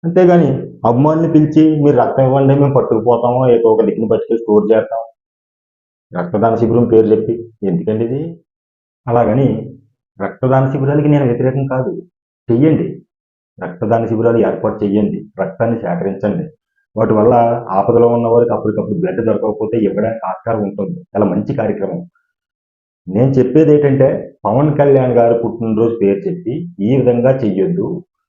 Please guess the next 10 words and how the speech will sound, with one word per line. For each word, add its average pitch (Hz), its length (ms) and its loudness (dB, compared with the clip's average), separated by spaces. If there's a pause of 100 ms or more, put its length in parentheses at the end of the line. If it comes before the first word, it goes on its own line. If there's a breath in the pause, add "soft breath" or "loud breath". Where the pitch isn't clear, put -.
(120)
చేయడం 131 260 4
వల్ల 135 160 2
ఆయన 117 260 0
ఇమేజ్కి 135 500 2
డ్యామేజ్ 117 440 0
జరుగుతుంది 104 640 0 (320)
అని 139 220 0
నా 117 60 4 (100)
ఉద్దేశం. 87 320 0 (720)
ఎందుకంటే 139 380 2